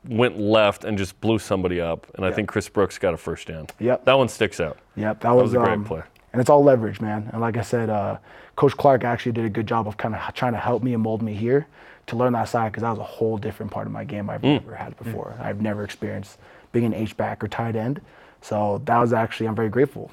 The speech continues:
Speaker 2: for that experience. You know, I'm very grateful to learn that here at B Y U.
Speaker 1: And that's unique in B Y U's offense, right? The fullback is an H-back here,
Speaker 2: Yeah.
Speaker 1: right? Mason Wake isn't your traditional tight end. He's the, he's gonna play fullback and sometimes split out, right?
Speaker 2: Exactly,
Speaker 1: Yeah.
Speaker 2: yeah. So B Y U has a very unique system where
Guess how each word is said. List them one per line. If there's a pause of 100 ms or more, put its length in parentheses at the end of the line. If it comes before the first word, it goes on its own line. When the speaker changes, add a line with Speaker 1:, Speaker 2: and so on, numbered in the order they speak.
Speaker 2:
for
that
experience.
You
know,
I'm
very
grateful
to
learn
that
here
at
B
Y
U.
Speaker 1:
And
that's
unique
in
B
Y
U's
offense,
right?
The
fullback
is
an
H-back
here,
Speaker 2:
Yeah.
Speaker 1:
right?
Mason
Wake
isn't
your
traditional
tight
end.
He's
the, (300)
he's
gonna
play
fullback
and
sometimes
split
out,
right? (320)
Speaker 2:
Exactly,
Speaker 1:
Yeah.
Speaker 2:
yeah.
So
B
Y
U
has
a
very
unique
system
where